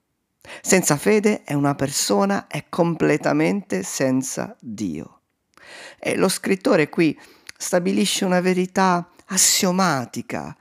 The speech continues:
universale nella sua applicazione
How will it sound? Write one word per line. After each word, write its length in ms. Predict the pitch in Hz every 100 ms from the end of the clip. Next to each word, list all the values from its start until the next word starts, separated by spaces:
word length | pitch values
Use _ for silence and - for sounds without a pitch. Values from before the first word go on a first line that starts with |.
| _ - -
universale 1160 | 226 220 196 180 160 - - 196 151 123 113 123
nella 300 | 143 139 143
sua 500 | - - 196 190 -
applicazione 1200 | 147 - 135 131 127 - - - 151 156 160